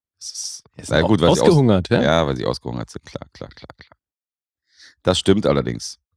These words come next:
Speaker 1: Aber naja, ich will nicht leiden. Aber, äh, um noch mehr zu leiden, könnte ich noch erwähnen, dass ich, glaub ich, noch Heuschnupfen geplagt bin, gerade jetzt wieder ganz frisch.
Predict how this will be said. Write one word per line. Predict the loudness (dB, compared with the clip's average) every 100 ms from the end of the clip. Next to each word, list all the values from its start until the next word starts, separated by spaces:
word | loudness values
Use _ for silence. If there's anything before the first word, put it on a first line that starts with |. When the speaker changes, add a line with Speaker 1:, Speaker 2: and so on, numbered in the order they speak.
| _ _ _ _ _ _ _ _ _ _ _ _
Speaker 1:
Aber | 0 2
naja, | 2 -2 -6 -12
ich | -6
will | -2
nicht | 0
leiden. | 2 0 0 -8 _
Aber, | -2 2 2 2 2 2 -2
äh, | -8 -6
um | 0 0
noch | 2
mehr | 0
zu | 2
leiden, | 0 0 -2
könnte | -2 -2 -2
ich |
noch | -4
erwähnen, | -2 0 0
dass | 0 -2 -6
ich, | -6 -6
glaub | -2 -2
ich, | -2
noch | -4 -2
Heuschnupfen | -2 -2 -8 -8
geplagt | -2 -2 -2
bin, | -4
gerade | -4 -4
jetzt | -4
wieder | -2 -2
ganz | -2 -4
frisch. | -6 -6